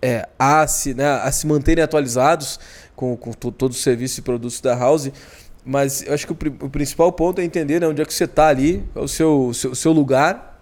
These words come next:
<clears throat> né, o seu posicionamento, buscar se conectar, buscar se posicionar e se conectar.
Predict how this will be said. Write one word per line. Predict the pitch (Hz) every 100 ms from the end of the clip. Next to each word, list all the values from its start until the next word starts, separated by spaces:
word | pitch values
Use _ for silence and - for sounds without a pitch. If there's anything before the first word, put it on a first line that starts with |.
| -
<clears throat> | 160 113
né, | 123
o | 120
seu | 147
posicionamento, | 139 160 143 160 151 131 143 156 196 - _ _ _ - - - -
buscar | 151 - 170
se | -
conectar, | 190 190 -
buscar | 165 131 170
se | -
posicionar | 196 175 - 175 156 170 - - - - -
e | -
se | 165 -
conectar. | 196 180 170 - 131 120